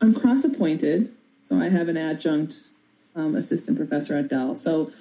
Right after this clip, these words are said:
I stay connected through,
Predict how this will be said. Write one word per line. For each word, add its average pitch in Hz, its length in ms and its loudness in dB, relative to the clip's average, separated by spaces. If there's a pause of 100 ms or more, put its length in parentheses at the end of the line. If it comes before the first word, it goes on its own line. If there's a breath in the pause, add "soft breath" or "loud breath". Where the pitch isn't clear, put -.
(180 loud breath)
I 185 60 0
stay 233 400 2
connected 190 840 2
through, 165 680 0